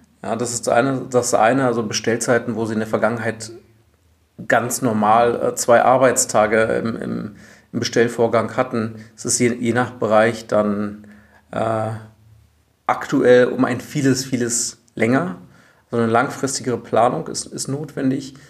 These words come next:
Äh, wir müssen uns flexibler aufstellen. Das heißt, äh, bei Knappheit oder bei Nichtverfügbarkeit auch auf andere Artikel ausweichen, teilweise auf andere Materialien ausweichen. Ähm, momentan ist es erfreulicherweise so, dass wir in unserem Bereich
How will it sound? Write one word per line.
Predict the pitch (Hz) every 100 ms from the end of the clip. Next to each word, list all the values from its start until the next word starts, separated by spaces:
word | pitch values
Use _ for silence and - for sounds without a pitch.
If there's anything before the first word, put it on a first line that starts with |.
| - _ _
Äh, | 120
wir | 120 120 117 110 117
müssen | 123 -
uns | 92 -
flexibler | - 120 - 143 143 156
aufstellen. | 151 135 - 143 135 131
Das | 135 -
heißt, | 117 120 -
äh, | - 113
bei | 107 113 110 107 107 - - - _
Knappheit | - 131 131 135 120
oder | 120 113
bei | 110
Nichtverfügbarkeit | 107 110 - 139 - 131 131 117 - 120 -
auch | - - -
auf | - - -
andere | - 131 143 131
Artikel | - 139 135 139
ausweichen, | - 123 120 123 117 117 127 117
teilweise | - 110 107 113
auf | 110
andere | 113 113
Materialien | 110 107 - - 143 131 131
ausweichen. | 131 - - 120 117 123 110 - - - - - - -
Ähm, | 117 113 113
momentan | 117 127 127 135 139
ist | 139 120
es |
erfreulicherweise | 120 - - 139 139 127 110 113 104
so, | 117
dass | 117 -
wir | 110 107 - -
in | 110
unserem | 120 127 131 120 117
Bereich | 107 101 104 107 107